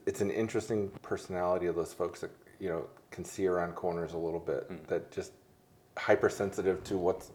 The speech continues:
Speaker 1: around them. It looks like they're seeing into the future, you know?
Speaker 2: Yeah, yeah.
Speaker 1: What profession would you not like to do?
Speaker 2: Well, it's not that I'm afraid of, of dirty work, but I, I don't think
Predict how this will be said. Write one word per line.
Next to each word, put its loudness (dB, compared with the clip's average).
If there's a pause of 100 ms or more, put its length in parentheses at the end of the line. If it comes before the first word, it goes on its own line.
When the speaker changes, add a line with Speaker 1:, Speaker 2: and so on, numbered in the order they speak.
Speaker 1:
around 6
them. -2
It -2
looks 0
like 6
they're 0
seeing -2
into 0
the 2
future, -2
you -2
know? 0 (160)
Speaker 2:
Yeah, -10
yeah. -8 (840)
Speaker 1:
What 6
profession 6
would 2
you 2
not 8
like 2
to -6
do? 2 (220)
Speaker 2:
Well, -4
it's -2
not 12
that 10
I'm 2
afraid 8
of, 2 (200)
of -6 (340)
dirty 8
work, -2
but -6 (360)
I, 2
I 2 (240)
don't 2
think 2